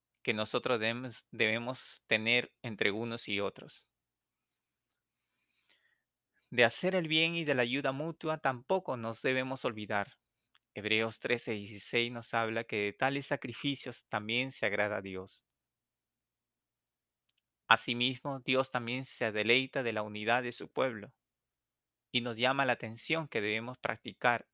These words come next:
y tener ese propósito y esa, esa misma mente y ese mismo corazón como lo tuvo el Señor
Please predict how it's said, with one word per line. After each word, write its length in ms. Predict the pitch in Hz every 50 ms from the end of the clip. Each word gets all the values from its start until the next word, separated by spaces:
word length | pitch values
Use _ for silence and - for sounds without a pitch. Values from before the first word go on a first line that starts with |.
| _ _ _ _ _ _ _ _ _ _ _ _ _ _ _ _
y 120 | - 123
tener 320 | - - 123 117 120 131 139
ese 180 | 147 - 160
propósito 720 | 143 - - 110 - - 143 147 156 - - 131 - - 117
y 180 | 110 110 113
esa, 320 | 120 127 - 143 131 135 - _ _ _ _ _ _ _ _ _ _ _
esa 240 | 135 131 - 147 123
misma 460 | 120 123 131 147 165 - - 156 143
mente 600 | 143 139 143 143 135 127 - - 104 104 107 - -
y 180 | - 113 117
ese 320 | 117 117 - - 147 - - _
mismo 480 | 131 123 135 143 147 - - 160 151 -
corazón 580 | - 127 120 110 110 - - 135 113 107 107 - _ _ _ _ _ _ _ _ _ _ _ _ _ _ _ _ _ _ _
como 220 | - 123 113 110 107
lo 140 | 107 107
tuvo 460 | - _ - 127 117 117 120 123 175 _ _ _ _ _ _ _ _ _
el 140 | - 113 104
Señor 480 | - - 110 107 107 107 104 101 98